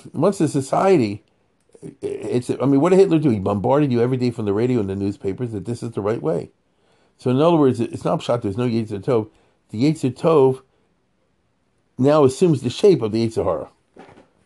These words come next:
Uh, and so, let's put it this way. You defeated God. <laughs> 'Cause he set it up that there should be a battle,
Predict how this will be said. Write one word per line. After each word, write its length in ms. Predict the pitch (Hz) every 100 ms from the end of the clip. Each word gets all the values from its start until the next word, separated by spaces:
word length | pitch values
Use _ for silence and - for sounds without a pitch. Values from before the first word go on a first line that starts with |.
| -
Uh, 220 | 90 87 87 - _ _ _ _ -
and 160 | 110
so, 500 | - 120 110 107 110 _ _ _ _ _ _ _ _ _ -
let's 160 | 131
put 140 | 135 139
it 40 |
this 200 | 139 143
way. 280 | 92 80 - _ _ _ _ _ _ - 104 92 _
You 220 | 120 120
defeated 640 | 107 - 117 - 175 147 110
God. 340 | 107 87 82 -
<laughs> 40 | _ _ _ _ _ _ _ - 127 - - _
'Cause 200 | - 110
he 120 | 180
set 200 | - 143
it 40 | 123
up 140 | 120
that 140 | 110
there 100 | 95
should 140 | 101 101
be 80 | 107
a 40 |
battle, 380 | 120 101 80